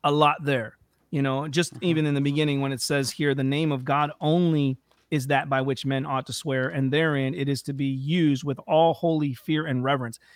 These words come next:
Speaker 1: I mean, when you think about the scribes and those who would, would,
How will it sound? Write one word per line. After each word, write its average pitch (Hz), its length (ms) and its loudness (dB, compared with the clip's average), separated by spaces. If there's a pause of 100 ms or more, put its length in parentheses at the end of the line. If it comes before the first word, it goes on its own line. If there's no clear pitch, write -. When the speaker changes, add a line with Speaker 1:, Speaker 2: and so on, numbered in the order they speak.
(260)
Speaker 1:
I 170 80 2
mean, 180 260 4
when 190 160 2
you 262 100 6
think 233 280 2
about 151 220 4
the 135 60 -2
scribes 143 680 4
and 147 200 -2
those 151 240 4
who 143 380 2 (280)
would, 139 320 4
would, 139 340 2